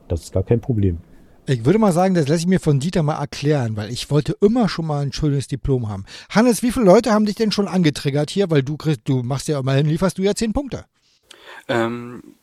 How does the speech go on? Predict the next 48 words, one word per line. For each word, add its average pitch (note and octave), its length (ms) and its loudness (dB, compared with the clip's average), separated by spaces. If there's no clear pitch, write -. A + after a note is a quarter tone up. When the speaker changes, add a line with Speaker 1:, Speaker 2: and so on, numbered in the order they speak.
Speaker 3:
weiß B2+ 260 -6
ich - 120 -10
gar A#2 140 -2
nicht A2 160 -6
aus A2 120 -8
dem G#2+ 100 -12
Kopf. - 380 -18
Ähm, A2 300 -12
geht - 160 -10
so G2 240 -8
hundert, D3 340 -6
glaube F2 380 -10
ich. - 260 -16
Ähm, G#2 560 -8
Speaker 2:
Das - 140 -8
heißt, E3+ 120 2
du F3 60 2
hast E3 120 0
mit G#2 200 2
hundert C#4+ 360 4
Leuten F#3 200 6
Speaker 3:
ich C4+ 120 0
selber, D3 260 0
also C#3 160 0
Speaker 2:
gesprochen? F#3 340 -2
Speaker 3:
ja, G2+ 640 -4
aber G#2+ 220 -2
dann A#2 180 -2
meistens C3+ 440 -6
direkt - 260 -12
von C#3+ 220 -8
der C#3 140 -8
Clubstation - 580 -12
aus, C3 260 -10
weil, G#2+ 300 -6
wie G#2+ 100 -12
gesagt, A2+ 240 -8
ich A2+ 140 -16
wohne G#2 160 -6
in G2+ 80 -6
einer G2+ 100 -6
Mietwohnung C3 600 -6
und G#2+ 180 -12
meine G#2 240 -8
Antenne A2 440 -10
ist G#2+ 300 -12
halt G#2 360 -12
eher, G2 340 -6